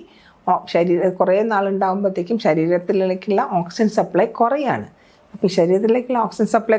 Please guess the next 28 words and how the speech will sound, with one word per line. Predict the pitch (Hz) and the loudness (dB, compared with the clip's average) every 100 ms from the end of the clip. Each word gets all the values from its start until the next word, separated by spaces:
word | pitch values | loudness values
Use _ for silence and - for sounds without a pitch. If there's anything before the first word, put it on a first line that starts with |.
| 214 | 2
കുറയുമ്പോഴത്തേക്കും | 185 180 190 190 185 185 175 208 311 - _ - _ 185 | 2 2 2 0 0 0 0 -2 -4 -8 _ -20 _ 2
എല്ലാ | 208 330 220 | 4 2 0
അവയവങ്ങളെയും | 180 165 170 165 156 | -2 -2 -2 -2 0
അത് | 151 131 | 0 -2
ബാധിക്കുന്നുണ്ട്. | 117 113 110 87 - - - - _ - - 175 | -2 -8 -10 -10 -14 -20 -20 -20 _ -20 -2 0
നമ്മുടെ | 156 151 156 165 | 2 2 0 2
ബ്രെയിൻ | 165 214 277 233 | 2 2 0 0
തൊട്ടിട്ട് | 180 190 185 202 | -2 -4 -6 -2
താഴേക്ക്, | 139 131 135 139 143 | 0 0 -2 -2 0
ബ്രെയിനിനെ | 160 156 160 160 156 156 | 0 0 -2 -2 -2 -2
ബാധിച്ചാൽ | 143 160 - 220 - - - | -2 -4 -4 -6 -4 -12 -6
ചിലപ്പോൾ | 175 - - | -6 -4 -4
സ്ട്രോക്ക് | - 147 - 160 | -2 -2 -2 -2
വരാം, | 143 135 160 - - - _ - | -2 -4 -6 -12 -20 -20 _ -6
ഹാർട്ടിനെ | 165 160 175 180 175 | -2 -2 0 0 2
ബാധിച്ചു | 151 143 - 160 | -2 -2 -2 -2
കഴിഞ്ഞാൽ | 143 151 160 165 | -2 -4 -6 -4
ചിലപ്പോൾ | 160 143 143 | -4 -2 -4
ഹാർട്ട് | 139 131 - | -4 -6 -4
അറ്റാക്ക് | 160 151 - | -2 -2 -2
വരാം, | 147 147 147 147 | -2 -2 -4 -2
അല്ലെങ്കിൽ | 143 143 147 160 | -2 0 -2 -2
നമ്മളെ | 139 139 - | 0 -2 0
പൾസ് | 143 143 - 160 | -2 -2 -4 -2
റേറ്റിനെ | 151 - 156 151 | -2 -2 -2 0
ബാധിച്ച് | 151 147 156 151 147 - - - - | 0 -2 -4 -4 -4 -10 -20 -12 0
എറിത്മിയാസ് | 151 160 - 170 160 160 160 | 2 2 2 2 2 0 -2
വരാം, | 147 | 0